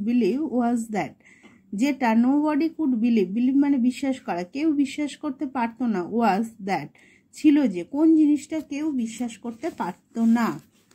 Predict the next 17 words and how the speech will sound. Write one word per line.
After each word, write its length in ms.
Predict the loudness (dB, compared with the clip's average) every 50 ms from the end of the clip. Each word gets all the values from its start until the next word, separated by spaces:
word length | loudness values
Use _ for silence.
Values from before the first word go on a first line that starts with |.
| _ _ _ _ _
তাহলে 320 | -2 0 2 4 4 4 4
দেখো 480 | 4 0 0 -2 -4 -4 -2 -2 -4 -6 _ _ _ _ _ _ _ _
কোন 240 | -2 2 6 6 6
জিনিসটা 420 | 6 6 2 2 0 -2 -6 -8 -6
কেউ 260 | -6 -4 -4 -2 0
বিশ্বাস 420 | 0 0 -2 -2 -6 -8 -8 -8
করতে 300 | -8 -8 -8 -8 -8 -6
পারতো 340 | -2 -2 -2 -4 -2 -2 0
না, 400 | 0 2 0 -2 -4 -6 _ _ _ _ _ _ _ _ _ _ _ _ -4 0 2
বলছে, 420 | 2 2 2 0 -2 -4 -2 0 0
আহ, 920 | 0 -2 -6 -8 -14 _ -8 -6 -4 -2 0 0 -2 -2 -4 -6 -8 -10 -14 -16 -20 -20 _ _ _ _ -20 -20 -20 -20 _ _ _ _ _ _ _ _ _ _ _ _ _ _ _ _ _ _ _ _ _ _ _ _ -6 -2
the, 180 | 2 2 2 2 0 -6 -8 -2
উম, 720 | 0 0 2 2 0 0 0 0 0 -2 -2 -4 -6 -8 -10 -12 -14 -16 -16 _ _ _ _ _ _ _ _ _ _ _ _ _ _ _ _ _ _ _ _ _ 0
we 140 | 2 2 2
could 320 | 2 0 -2 -2 0 2 4 4 4 4
not 240 | 4 2 0 -2 -4 -8 _ _ _ _ -20 -20 _ _ -4 0
now 260 | 2 2 2 4 2